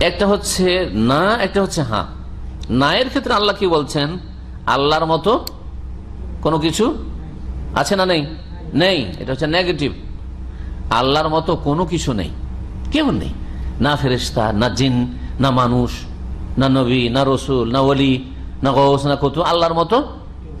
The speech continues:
কেউ নেই, কোনো কিছু নেই, না নামের ক্ষেত্রে, না গুণের ক্ষেত্রে, না রুবুবিয়তের ক্ষেত্রে, না উলুহিয়তের ক্ষেত্রে, কোনো ক্ষেত্রে নাই।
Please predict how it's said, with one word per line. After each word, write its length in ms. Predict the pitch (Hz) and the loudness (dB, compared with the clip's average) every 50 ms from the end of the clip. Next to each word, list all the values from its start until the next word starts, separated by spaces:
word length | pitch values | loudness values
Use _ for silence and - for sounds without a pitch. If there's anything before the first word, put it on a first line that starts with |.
| - - - - - - - | -12 -12 -12 -10 -10 -4 2
কেউ 240 | 233 277 294 302 | 2 4 4 4
নেই, 140 | 285 226 185 | 4 4 2
কোনো 180 | 151 214 247 240 | 2 2 0 2
কিছু 240 | 180 151 - - 101 | 0 0 0 0 -2
নেই, 140 | 80 - - - - - - - - - - - - - - - - - - - - - - - - - - - - - - - - - - - - - - - - - - - - - - | -2 -2 -6 -10 -12 -10 -10 -10 -10 -10 -10 -10 -8 -8 -6 -6 -6 -6 -8 -8 -8 -6 -6 -6 -6 -6 -6 -6 -4 -6 -4 -4 -4 -2 -2 -2 -4 -4 -4 -2 -2 -2 -2 0 0 0 2
না 140 | - 127 131 | 2 2 4
নামের 300 | 127 135 131 135 147 143 | 4 4 4 2 2 0
ক্ষেত্রে, 320 | 139 151 147 147 165 165 | 0 0 0 0 0 0
না 120 | 160 160 151 | 2 2 0
গুণের 300 | 113 120 131 135 143 139 | 2 2 2 2 2 2
ক্ষেত্রে, 400 | 139 160 151 - 175 170 180 180 - - - - - - - - - - - - - - - - - - - - - - - - - - | 0 0 0 0 2 0 0 -2 -4 -10 -12 -14 -14 -14 -14 -14 -14 -14 -14 -14 -12 -12 -12 -10 -10 -10 -10 -10 -10 -10 -10 -10 -8 -2
না 220 | - 110 120 127 127 | 0 2 2 4 4
রুবুবিয়তের 500 | 135 131 135 156 151 165 156 - 170 160 | 4 4 4 4 4 2 2 2 0 0
ক্ষেত্রে, 320 | 143 170 160 190 180 180 | 0 0 0 0 0 2
না 100 | 165 151 | 2 2
উলুহিয়তের 500 | 143 143 143 151 143 139 131 135 151 127 | 2 4 4 4 4 2 2 2 0 -2
ক্ষেত্রে, 300 | - - 123 - - - - - - | -2 -4 -8 -8 -10 -10 -12 -10 -2
কোনো 160 | - 240 - | 0 0 0
ক্ষেত্রে 300 | - - 113 - - 82 | 2 0 -2 -2 -2 -6
নাই। 140 | 78 - - | -6 -8 -8